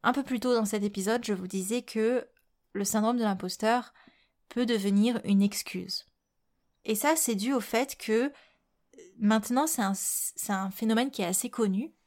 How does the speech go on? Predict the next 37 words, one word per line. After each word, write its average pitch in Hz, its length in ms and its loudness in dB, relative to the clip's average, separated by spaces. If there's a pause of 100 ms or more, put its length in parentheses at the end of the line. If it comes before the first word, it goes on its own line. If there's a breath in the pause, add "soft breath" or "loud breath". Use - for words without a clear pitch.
(160)
Je - 80 -18
pense 214 200 -4
que - 80 -12
vous 190 140 -6
en 180 140 -4
avez 185 180 -4
déjà 220 300 0
entendu 208 300 2
parler 196 460 -2
plus 202 180 -6
d'une 196 200 -2
fois. 208 320 -4 (600 loud breath)
Et 269 300 4
on 208 100 2
va 247 180 2
s'en 226 180 0
servir 226 760 0 (540 soft breath)
pour 277 440 -2 (180)
asseoir 247 800 -2 (280)
notre 208 280 0
légitimité 226 840 2
à 214 100 0
tout 214 140 -6
va. 185 180 -6 (880 soft breath)
Par 208 140 0
exemple, 208 540 2 (480 soft breath)
vous 196 80 -2
avez 208 120 2
une 214 120 2
personne 226 400 2
qui 214 120 -4
veut 202 140 0
se 196 160 -4
lancer 208 340 0
dans 190 120 -2
quelque 196 260 -6
chose 202 440 -4